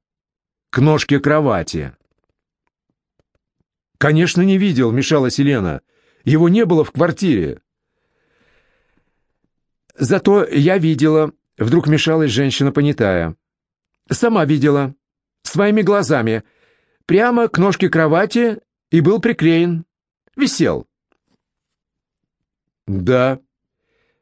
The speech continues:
я тоже обратил внимание», прозрел мужчина.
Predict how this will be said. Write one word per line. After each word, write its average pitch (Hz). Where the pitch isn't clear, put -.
я 165
тоже 147
обратил 151
внимание», 139
прозрел 131
мужчина. 123